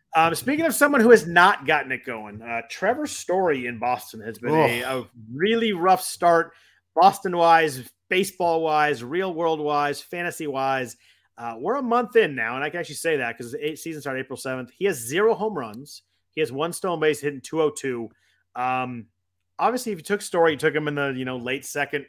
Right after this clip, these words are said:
Speaker 1: m-, early third, mid third, whatever it was in, in your draft, depending on how big your league is. I think you just have to leave him in there and start him every day. But boy, is that tough to stomach looking at zero home runs through a full month.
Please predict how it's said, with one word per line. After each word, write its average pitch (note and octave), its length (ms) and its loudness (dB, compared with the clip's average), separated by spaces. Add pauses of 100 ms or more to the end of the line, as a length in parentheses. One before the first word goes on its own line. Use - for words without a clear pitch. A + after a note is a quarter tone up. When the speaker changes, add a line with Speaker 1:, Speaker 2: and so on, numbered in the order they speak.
(120)
Speaker 1:
m-, B2+ 140 -14
early C#3+ 300 -4
third, C#3 360 -4
mid C3 200 -6
third, C3 200 -4
whatever C3 200 -4
it B2+ 60 -6
was B2+ 260 -6
in, B2 80 -14
in B2+ 160 -10
your C3 160 -4
draft, B2+ 440 0
depending B2+ 260 -10
on A2 60 -10
how A#2 60 -4
big A#2 220 -10
your A#2 100 -10
league A#2+ 240 -6
is. A#2+ 260 -6 (1080)
I C3 120 -6
think D3 200 -12
you F3 80 -8
just D#3 180 -8
have E3 220 2
to - 80 -10
leave E3 200 0
him D3+ 100 -2
in E3 60 0
there E3+ 100 2
and D3 80 -4
start E3+ 240 4
him D3+ 80 0
every C3 220 -2
day. B2+ 240 0
But A2 200 -8 (180)
boy, C#3+ 280 2
is A#2 100 -4
that C3+ 180 -4
tough C#3+ 160 -4
to - 40 -16
stomach C3 260 -8
looking A#2+ 180 -8
at A2 100 -10
zero A#2+ 200 -4
home A2+ 160 -8
runs A#2+ 200 -8
through A2 160 -12
a G2+ 40 -14
full G#2+ 200 -10
month. G2 220 -18